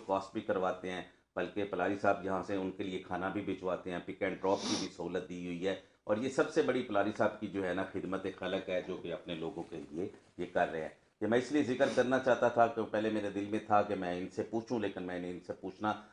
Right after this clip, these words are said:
नहीं समझा क्योंकि मैं खुद बताना चाहता था, इसलिए कि ये खिदमत खलक का जज्बा है। अगर हमारे यहाँ इसी तरह खिदमत खलक का जज्बा रहा और हमारे गोठों के जो वडेरे हैं ख़ास तौर पे, अ, यही काम करते रहे तो इंशाल्लाह ताला ये हमारा सिंध, ये हमारा पाकिस्तान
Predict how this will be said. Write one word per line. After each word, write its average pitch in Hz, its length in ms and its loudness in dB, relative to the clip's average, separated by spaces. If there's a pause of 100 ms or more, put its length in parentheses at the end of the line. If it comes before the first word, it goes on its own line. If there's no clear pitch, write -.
(220)
नहीं 123 200 2
समझा 127 320 4
क्योंकि 123 260 0
मैं 110 180 0
खुद 151 140 6
बताना 110 380 6
चाहता 110 280 4
था, 123 160 6
इसलिए 139 440 4
कि - 400 -6
ये 143 200 6
खिदमत 127 560 2
खलक 113 240 4
का 110 80 4
जज्बा 90 340 2
है। 85 60 2
अगर 107 220 4
हमारे 98 340 4
यहाँ 127 240 4
इसी 123 140 -6
तरह 110 200 2
खिदमत 98 520 -2
खलक 92 260 0
का 92 60 0
जज्बा 90 380 2
रहा 87 400 6 (180)
और 117 100 8
हमारे 117 340 6
गोठों 117 320 2
के 143 100 4
जो 113 360 2
वडेरे 98 380 4
हैं 107 180 0
ख़ास 95 300 6
तौर 95 240 4
पे, 98 160 0 (320)
अ, 104 60 10
यही 117 300 8
काम 131 280 8
करते 120 320 8
रहे 107 180 10
तो 107 100 0
इंशाल्लाह 123 480 2
ताला 113 280 4
ये 104 220 0
हमारा 101 320 2
सिंध, 110 340 2
ये 107 140 2
हमारा 98 260 4
पाकिस्तान 101 760 4